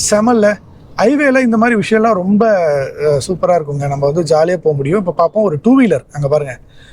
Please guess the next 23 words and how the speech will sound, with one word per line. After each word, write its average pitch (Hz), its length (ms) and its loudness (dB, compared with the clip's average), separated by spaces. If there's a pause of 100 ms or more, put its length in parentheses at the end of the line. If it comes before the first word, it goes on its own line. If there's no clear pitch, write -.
(140)
இப்போ 165 180 0
ஒரு 156 140 0
டூ 277 180 2
வீலர் 262 220 2
வந்துச்சு. 185 360 0
அந்த 175 440 -4
டூ 240 120 2
வீலர் 247 260 4
வந்து 196 160 -4
இப்போ 190 120 -6
பாருங்க, 165 240 -2
அது 156 120 0
லெஃப்ட்ல 240 260 -2
போன 190 160 -2
உடனே 196 160 -4
ஸ்பீடு 175 260 -2
இன்க்ரீஸ் 151 240 -2
ஆகும் 123 140 -2
பாருங்க. 117 260 -8 (360)
எப்படி? 143 360 -2 (640)
<laughs> - 480 -8 (1300)
செமையா 190 340 0
இருக்குல்ல? 151 260 0